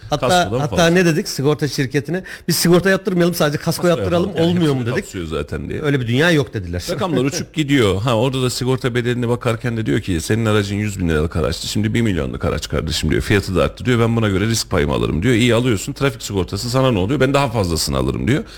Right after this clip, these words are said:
Speaker 2: Kıyasaya mücadelede devam ediyor. Dün Mehmet Şimşek bir açıklama yapmış. Valilere seslenmiş. Gördünüz mü bilmiyorum. Bence önemliydi. Burada, e, bütçenin durumuyla alakalı da bence ipucu veriyor. Valilere şöyle diyor Mehmet Şimşek. "Ben defter, defterleri sonuna kadar kullanıyorum.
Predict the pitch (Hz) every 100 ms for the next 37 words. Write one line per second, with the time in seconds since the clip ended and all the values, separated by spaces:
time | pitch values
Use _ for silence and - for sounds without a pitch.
0 | - - - 175 - 117 107 113 104 131
1 | 117 107 95 95 95 269 147 147 131 -
2 | 131 95 92 - 107 95 - - - -
3 | - - - 80 104 110 117 120 120 -
4 | 82 - 64 - - - - 107 107 117
5 | 98 113 101 95 71 69 78 113 110 110
6 | 113 113 107 82 80 92 92 101 - -
7 | - - 90 87 85 85 80 85 92 127
8 | - 156 139 113 113 127 113 95 87 -
9 | 82 82 127 85 104 - 82 78 65 64
10 | 62 - - - - 117 160 156 110 -
11 | 113 117 92 78 78 78 - 67 - 71
12 | 131 170 127 127 - 147 135 127 117 117
13 | - 131 131 139 170 147 143 175 131 135
14 | - 127 120 104 73 65